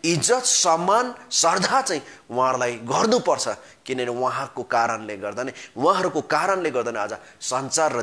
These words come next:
देश चल्छ। त्यस कारणले गर्दा जहिले पनि सानो मान्छेको चाहिँ सम्मान अनि इज्जत हुनुपर्छ भनेर म जति पनि उच्च औधामा बस्नुहुने मानवहरूलाई, उच्च औधामा बस्नुहुने बुद्धिजीवीहरूलाई,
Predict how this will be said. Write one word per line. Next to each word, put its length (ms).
देश 320
चल्छ। 280
त्यस 180
कारणले 320
गर्दा 180
जहिले 320
पनि 160
सानो 400
मान्छेको 440
चाहिँ 160
सम्मान 560
अनि 280
इज्जत 420
हुनुपर्छ 440
भनेर 300
म 160
जति 360
पनि 160
उच्च 280
औधामा 540
बस्नुहुने 440
मानवहरूलाई, 800
उच्च 260
औधामा 420
बस्नुहुने 440
बुद्धिजीवीहरूलाई, 720